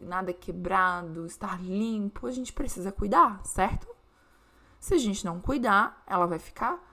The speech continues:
suja, abandonada, caindo aos pedaços. Então, como estar confortável de estar em algo que tá quebrado, que tá sujo, que tá escuro, que tá com um cheiro ruim? Não tem como.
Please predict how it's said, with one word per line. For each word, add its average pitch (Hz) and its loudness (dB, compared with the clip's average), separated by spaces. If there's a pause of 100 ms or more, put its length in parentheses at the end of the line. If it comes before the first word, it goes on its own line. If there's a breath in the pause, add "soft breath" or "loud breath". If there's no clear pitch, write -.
(120 loud breath)
suja, 233 -4
abandonada, 196 0
caindo 175 -4
aos 175 -6
pedaços. 208 0 (680 loud breath)
Então, 254 -2
como 359 2
estar - -2
confortável 240 -2
de 214 -6
estar 196 -2
em 208 -8
algo 202 0
que - -12
tá 208 0
quebrado, 180 0
que - -18
tá 202 -8
sujo, 170 -8 (360 soft breath)
que - -20
tá - -8
escuro, 175 -4 (360 soft breath)
que - -20
tá 202 -6
com 196 -4 (120)
um 196 -4
cheiro 196 -2
ruim? 180 -4 (500)
Não 320 -10
tem 453 -12
como. 160 -6